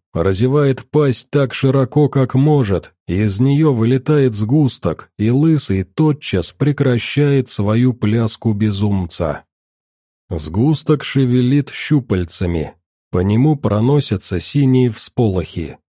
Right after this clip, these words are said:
Он поднимается на пару метров над землей, поворачивается из стороны в сторону, а затем мгновенно исчезает, словно его извлекли из нашего мира за долю секунды.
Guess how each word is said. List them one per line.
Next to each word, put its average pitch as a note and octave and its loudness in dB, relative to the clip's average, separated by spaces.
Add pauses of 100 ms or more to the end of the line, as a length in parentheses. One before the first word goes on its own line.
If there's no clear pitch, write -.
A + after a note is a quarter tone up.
(540)
Он G2+ 0
поднимается D3+ 0
на C#3+ 0
пару D3 0
метров C3+ 0
над C3 0
землей, B2 0 (180)
поворачивается B2+ 0
из B2 -2
стороны A#2+ 0
в - -16
сторону, C3+ 0 (140)
а E2+ -2
затем A#2 2
мгновенно C3 2
исчезает, A2 -2 (440)
словно G2+ 0
его C#3 2
извлекли C3+ 2
из B2 -2
нашего A#2+ 0
мира C3 2
за G#2 -2
долю B2+ 2
секунды. F#2 -2